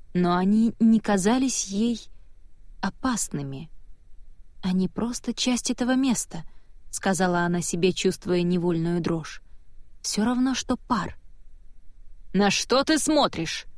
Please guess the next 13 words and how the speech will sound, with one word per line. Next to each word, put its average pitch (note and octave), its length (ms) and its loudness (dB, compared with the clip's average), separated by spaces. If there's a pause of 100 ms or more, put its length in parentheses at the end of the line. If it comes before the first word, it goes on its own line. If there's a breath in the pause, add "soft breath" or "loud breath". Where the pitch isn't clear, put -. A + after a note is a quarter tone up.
(580)
резко F#3+ 320 4
спросил F#3 460 2
наставник F3 600 2
Фан. E3+ 300 -2 (1040)
И G#3 120 6
Джу F3 400 2
внезапно A3+ 580 4
вспомнила G#3 600 4
о F3+ 40 2
своём E3+ 380 0
намерении. D#3 640 -6 (420)
Её G3+ 260 4
сердце A#3+ 460 2